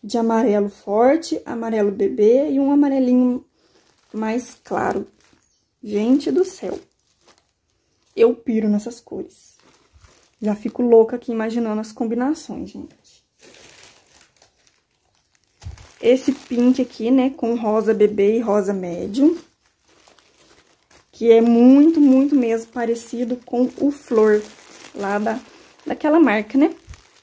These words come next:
Esse é o único que é o seu nome, tá? É muito fiel ao Flor, gente, tá lindo. Pessoalmente, tá bem viva as cores, tá?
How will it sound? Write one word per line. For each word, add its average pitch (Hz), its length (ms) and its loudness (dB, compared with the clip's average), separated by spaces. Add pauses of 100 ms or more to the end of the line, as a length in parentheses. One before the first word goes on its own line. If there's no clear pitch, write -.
(520)
Esse 226 260 2
é 247 40 6
o 233 40 6
único 240 200 0
que - 80 -4
é - 20 0
o 285 40 -2
seu 277 200 0
nome, 294 280 -2
tá? 214 220 -14 (480)
É 233 120 -4
muito 226 380 0
fiel 247 600 0 (340)
ao 233 260 0
Flor, 214 480 2
gente, 208 400 -6
tá 196 160 -6
lindo. 214 500 0
Pessoalmente, 226 800 -4
tá 202 140 -10
bem 240 380 2
viva 226 360 -6
as - 160 -14
cores, 202 480 -8
tá? 220 220 -6